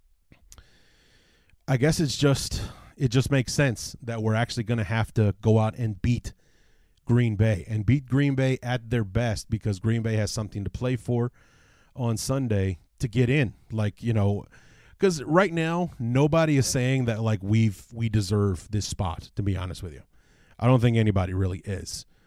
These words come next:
You know, "Ah, the Bears are eight and seven, big deal." They beat the Texans, they beat the Vikings, they beat the Jaguars. Big whoop. You know, they're gonna be one and done in the playoffs. Will they be saying that if we beat Green Bay on Sunday?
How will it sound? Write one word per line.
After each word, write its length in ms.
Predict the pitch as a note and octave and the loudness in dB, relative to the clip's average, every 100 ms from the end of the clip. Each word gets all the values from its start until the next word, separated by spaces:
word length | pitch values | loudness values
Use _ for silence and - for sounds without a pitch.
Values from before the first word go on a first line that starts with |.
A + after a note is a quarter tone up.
| _ _ | _ _
You 140 | G#2 | 0
know, 160 | F#2 F#2+ | 0 2
"Ah, 160 | D3+ | 2
the 80 | D3 | 2
Bears 260 | B2+ C3+ A#2 | 4 4 6
are 120 | A#2+ | 4
eight 60 | B2 | 2
and 120 | G#2+ | 0
seven, 400 | B2+ A#2+ A2 G#2+ | 2 2 2 0
big 260 | A#2 G#2+ | 0 0
deal." 260 | F#2+ A2 F2+ | 2 2 2
They 100 | G2 | 0
beat 200 | F#2+ G2 | 0 -2
the 60 | - | -2
Texans, 640 | - C3+ - B2 A#2+ - - - - _ | -2 -2 0 0 0 -6 -14 -20 -20 _
they 80 | - | -4
beat 160 | A2+ A#2+ | 0 0
the 80 | G#2+ | 2
Vikings, 500 | A2+ A#2 A#2 A2 G#2 | 4 2 0 -2 0
they 100 | G2+ | 0
beat 180 | G2+ | 0
the 60 | - | -2
Jaguars. 720 | G2+ G2+ G2 F#2+ F#2+ F#2 - - _ _ _ _ _ _ _ - D#3 | -2 0 2 2 2 0 -6 -16 _ _ _ _ _ _ _ -16 -10
Big 200 | G#2+ A#2 | -4 -4
whoop. 380 | G2 F#2+ F#2+ - - _ _ - - - _ - | -4 -6 -4 -6 -6 _ _ -20 -20 -20 _ -2
You 140 | A2 | 0
know, 260 | F#2+ F#2+ F#2 | 2 0 -2
they're 160 | - B2+ | 0 2
gonna 160 | C3 B2 | 4 4
be 100 | A#2+ | 4
one 240 | A2+ A#2 | 4 2
and 160 | A2+ G#2 | 2 2
done 200 | A2 G#2 | 4 4
in 80 | |
the 60 | G2 | 0
playoffs. 640 | - A#2+ A2 G2 G2 - - - - - _ _ _ _ _ - | 0 0 2 2 0 -4 -12 -20 -20 -20 _ _ _ _ _ -20
Will 260 | - G#2+ E3+ | -2 4 6
they 160 | F3+ E3+ | 6 4
be 120 | D3+ | 2
saying 380 | - D#3+ D#3 B2 | 0 -2 0 2
that 180 | A2 | 4
if 120 | G#2+ - | 2 2
we 100 | A#2 | 0
beat 220 | G#2 B2 | 2 2
Green 260 | A2 A2 | 2 2
Bay 160 | G#2 G#2 | 2 0
on 140 | F2 | -2
Sunday? 380 | - G2+ F2+ - | -6 -8 -8 -12